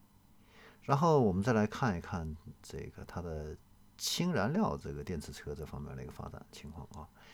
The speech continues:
氢燃料电池车呢，这个，呃，这个今年啊，这个国家又开始呃，重新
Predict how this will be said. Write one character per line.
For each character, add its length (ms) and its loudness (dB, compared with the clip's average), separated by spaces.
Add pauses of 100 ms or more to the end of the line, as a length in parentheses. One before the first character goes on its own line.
(600)
氢 300 6
燃 160 8
料 180 10
电 140 10
池 100 6
车 240 6
呢， 480 4 (280)
这 140 -12 (220)
个， 400 -10 (500)
呃， 80 -10 (520)
这 320 -4
个 280 -8 (120)
今 220 4
年 200 4 (260)
啊， 420 -10
这 100 -12
个 260 -12 (380)
国 140 -10
家 240 0
又 220 0
开 280 -4
始 340 -8 (840)
呃， 160 -4 (120)
重 300 -4
新 160 4